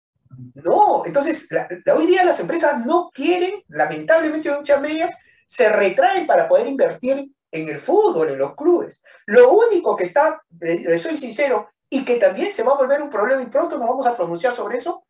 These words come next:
los únicos, la única empresa que está, digamos, y siempre se ha visto, eh, eh, parando la, el, el presupuesto de los clubes es, eh, la empresa de televisión.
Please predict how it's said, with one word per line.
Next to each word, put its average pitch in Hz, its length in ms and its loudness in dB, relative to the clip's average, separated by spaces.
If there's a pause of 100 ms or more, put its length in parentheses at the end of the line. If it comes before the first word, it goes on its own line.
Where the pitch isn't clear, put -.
(400)
los 285 280 4
únicos, 349 580 2 (220)
la - 220 4
única 392 300 0
empresa 339 400 -2
que 240 80 -12
está, 294 260 0
digamos, 285 640 -2 (240)
y 208 120 -14
siempre 311 300 -8
se 294 80 0
ha 302 40 4
visto, 254 520 -6
eh, 190 340 -6
eh, 175 560 -2 (320)
parando 311 640 6
la, 214 360 4
el, 190 380 0
el 196 160 2
presupuesto 294 960 -2 (180)
de 190 160 -2
los 185 240 2
clubes 359 440 0
es, 330 240 -4
eh, 269 360 -2
la 220 380 4
empresa 349 280 -4
de - 40 -6
televisión. 311 600 -4